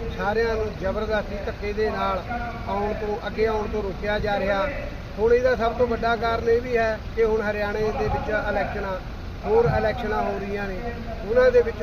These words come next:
ਤਾਂ ਕਿ ਉਹ ਆਪਣਾ ਪ੍ਰਚਾਰ ਨਾ ਕਰ ਸਕਣ। ਹੁਣ ਦਿੱਲੀ ਦੇ ਵਿੱਚ ਤੇ ਪੰਜਾਬ ਦੇ ਵਿੱਚ ਉਹਨਾਂ ਨੇ ਸਰਕਾਰ ਬਣਾਈ ਹੋਈ ਹੈ, ਜੋ ਕਿ ਬੜੇ ਸ਼ਾਨਦਾਰ ਤਰੀਕੇ ਦੇ ਨਾਲ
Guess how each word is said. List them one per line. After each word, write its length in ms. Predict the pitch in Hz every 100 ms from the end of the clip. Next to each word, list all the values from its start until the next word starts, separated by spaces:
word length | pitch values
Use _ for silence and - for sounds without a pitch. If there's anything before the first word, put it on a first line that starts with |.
| 208
ਤਾਂ 180 | 220 220
ਕਿ 100 | 226
ਉਹ 120 | 226
ਆਪਣਾ 300 | 214 220 220
ਪ੍ਰਚਾਰ 460 | 214 208 202 196
ਨਾ 120 | 202 208
ਕਰ 140 | 208
ਸਕਣ। 280 | 214 214 214 214 214 - - - 190
ਹੁਣ 360 | 202 233 233 - - - 160
ਦਿੱਲੀ 280 | 208 233
ਦੇ 120 | 240 240
ਵਿੱਚ 200 | 233 220
ਤੇ 120 | 233
ਪੰਜਾਬ 420 | 220 208 208 208
ਦੇ 100 | 220
ਵਿੱਚ 200 | 214 220
ਉਹਨਾਂ 160 | 220 226
ਨੇ 100 | 226
ਸਰਕਾਰ 420 | 208 190 202 202
ਬਣਾਈ 260 | 196 196 196
ਹੋਈ 160 | 202 208
ਹੈ, 80 |
ਜੋ 120 | 196 196
ਕਿ 140 | 190
ਬੜੇ 240 | 196 202 190
ਸ਼ਾਨਦਾਰ 380 | 190 185 190 190
ਤਰੀਕੇ 380 | 196 185 190
ਦੇ 100 | 190
ਨਾਲ 160 | 196